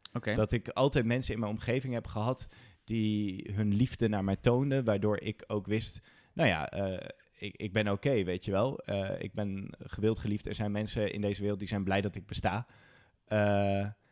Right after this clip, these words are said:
Speaker 2: en dat is echt een onwijs fijn gevoel eigenlijk. Ik kan
Speaker 1: Oké.
Speaker 2: me, ik kan me niet voorstellen hoe dat zou zijn om dat niet te hebben, maar ik kan me wel <laughs> voorstellen dat het heel kut zou zijn, zeg maar. <laughs>
Speaker 1: Oké,
Speaker 2: Nou ja,
Speaker 1: ja.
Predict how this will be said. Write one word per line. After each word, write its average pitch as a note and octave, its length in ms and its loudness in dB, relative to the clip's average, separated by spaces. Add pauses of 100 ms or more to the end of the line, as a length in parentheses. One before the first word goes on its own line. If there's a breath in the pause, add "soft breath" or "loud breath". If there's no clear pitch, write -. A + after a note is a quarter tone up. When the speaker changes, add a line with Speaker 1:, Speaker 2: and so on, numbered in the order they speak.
(220)
Speaker 2:
en A2 160 2
dat A#2 200 2
is B2+ 220 -2
echt A#2+ 220 -2
een B2 100 -4
onwijs A#2+ 480 4
fijn A2 240 0
gevoel G#2+ 360 -6
eigenlijk. - 540 -10
Ik - 140 -10
kan C3 120 0
Speaker 1:
Oké. B2 100 0
Speaker 2:
me, A#2+ 100 -6
ik A2 80 -8
kan B2 120 0
me B2 60 0
niet B2 180 -2
voorstellen C3+ 600 0 (600 soft breath)
hoe B2 160 -2
dat A#2+ 160 -2
zou A#2 140 0
zijn B2 240 0
om A#2+ 60 -2
dat G#2+ 140 0
niet B2 140 -2
te C#3 80 0
hebben, B2+ 200 2
maar A#2 100 0
ik - 80 -6
kan A#2 100 0
me A#2 120 2
wel A2+ 140 6 (100)
<laughs> - 60 -2
voorstellen A#2+ 420 0
dat A2 120 0
het G2+ 100 -8
heel G#2+ 240 0
kut A2 200 0
zou E2+ 160 -4
zijn, E2+ 260 -2
zeg - 180 2
maar. - 220 -6
<laughs> - 1700 -2
Speaker 1:
Oké, A#2 200 4
Speaker 2:
Nou B2+ 200 8
ja, G#2 160 6
Speaker 1:
ja. B2 200 2